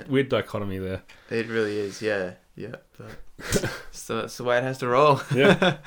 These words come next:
Speaker 2: and I'm sure you'll, it'll get more natural to you. You've got some good mentors there with Justin and, and
Speaker 1: Yeah.
Speaker 2: other people <laughs> who've probably been there before.
Speaker 1: That's it, yeah.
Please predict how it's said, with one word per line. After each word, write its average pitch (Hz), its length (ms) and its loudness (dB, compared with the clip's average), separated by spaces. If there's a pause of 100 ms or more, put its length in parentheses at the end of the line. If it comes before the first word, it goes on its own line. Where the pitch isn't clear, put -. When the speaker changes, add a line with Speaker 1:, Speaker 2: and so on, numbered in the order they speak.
(160)
Speaker 2:
and 117 100 4
I'm 117 80 4
sure 127 200 8
you'll, 120 200 6
it'll 117 140 6
get 104 200 0
more 104 180 -2
natural 101 520 -4
to 104 160 -8
you. 101 160 0
You've 101 140 -2
got - 180 -4
some 104 320 -6 (420)
good 110 120 0
mentors 104 420 -2
there 101 160 -2
with 98 100 -6
Justin 101 420 -6
and, 95 160 -8
and 113 80 -8
Speaker 1:
Yeah. 110 140 2
Speaker 2:
other 101 140 -2
people 101 280 -2
<laughs> - 100 -4
who've 120 280 0
probably 113 240 -4
been 113 200 0
there 107 120 -2
before. 120 480 0
Speaker 1:
That's 117 220 -2
it, 104 200 0
yeah. 104 200 0